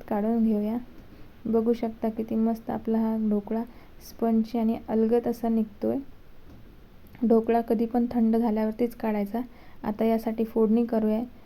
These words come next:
मी दोन चम्मच तेल घेतले, त्यामध्ये जिरं घातलं, त्यानंतर एक चम्मच मोहरी घालून घेऊया.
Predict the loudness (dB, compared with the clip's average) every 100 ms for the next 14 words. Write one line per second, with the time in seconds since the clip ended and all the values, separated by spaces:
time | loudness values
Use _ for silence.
0 | -20 -2 2 4 4 4 4 2 2 0
1 | 0 2 2 2 -2 -4 -8 -2 0 0
2 | 2 0 2 2 2 2 0 -4 -4 -8
3 | -16 -20 -20 -6 0 2 2 2 -2 0
4 | -2 -2 -2 2 2 0 2 4 4 4
5 | 4 4 4 4 4 2